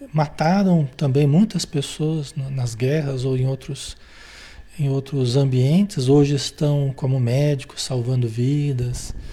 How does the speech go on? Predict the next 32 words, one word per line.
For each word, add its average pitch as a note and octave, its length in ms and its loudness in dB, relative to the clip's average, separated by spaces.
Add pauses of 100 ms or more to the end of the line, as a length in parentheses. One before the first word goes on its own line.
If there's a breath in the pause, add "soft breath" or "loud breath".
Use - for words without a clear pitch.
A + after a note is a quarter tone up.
(400 loud breath)
né? D#3 220 -2 (540 loud breath)
É, C3+ 280 0
então, A3 280 4
assim, A3+ 260 4
pra A3 160 2
cada B3 500 2
profissão G3+ 460 4
você A#3+ 160 -2
tem A#3 460 0 (340)
coisas F#3+ 340 2
específicas, F3+ 1080 -2
né? D3+ 160 2 (1080 loud breath)
Associadas C#3 880 -4
a, C3 280 -8 (320 loud breath)
isso A3+ 320 4
não A3 220 8
é G3+ 100 8
absoluto, F#3+ 840 2
tá, F3+ 280 0
pessoal? C#3+ 600 -6 (120)
Isso E3+ 400 -4
não F3 120 2
é E3 80 2
absoluto. D3+ 720 -4
Não C#3 160 -2
é E3 40 0
uma F3+ 120 2
coisa D#3 260 -2
assim D3 200 -4
tão C#3+ 200 -2
matemática, D3 840 -4
mas C#3+ 380 -4